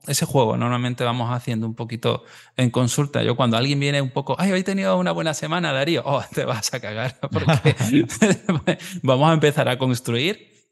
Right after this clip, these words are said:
eh, te voy a hasta ca-, no, hombre, tampoco nos podemos flipar, ¿no? Pero de esa forma vamos facilitándonos el camino. A veces hay que romper vínculos, ¿no? En ese momento de, "Oye, esta semana estoy mejor", vale, pues vamos a dejar a tu pareja.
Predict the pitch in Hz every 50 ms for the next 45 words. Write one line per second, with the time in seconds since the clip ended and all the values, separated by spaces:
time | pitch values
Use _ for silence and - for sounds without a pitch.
0 | _ - 139 131 127 127 127 131 - 123 117 127 160 160 147 135 120 127 117 110
1 | 104 101 104 107 101 95 - _ _ - 117 104 113 113 110 107 - 120 110 107
2 | 104 - - 113 104 104 101 95 104 127 143 139 120 117 110 110 - - - -
3 | - - - _ _ - 127 120 127 135 135 - 175 151 139 - - 170 175 180
4 | 165 156 151 160 - - - _ 143 127 135 147 147 - - 135 123 - 131 117
5 | 110 107 104 - 113 110 113 120 123 127 123 113 123 120 113 107 - 101 104 107
6 | 113 113 107 101 95 101 101 - 113 107 113 123 - 135 123 123 127 117 117 -
7 | 131 117 113 104 135 175 180 - 139 120 113 107 107 131 160 165 127 123 - 131
8 | 127 127 131 123 127 131 135 156 180 185 185 - 175 - - 175 175 175 165 -
9 | 170 156 127 - 117 107 113 123 113 95 - - 117 107 107 117 127 123 120 117
10 | 113 120 113 117 104 92 - - 117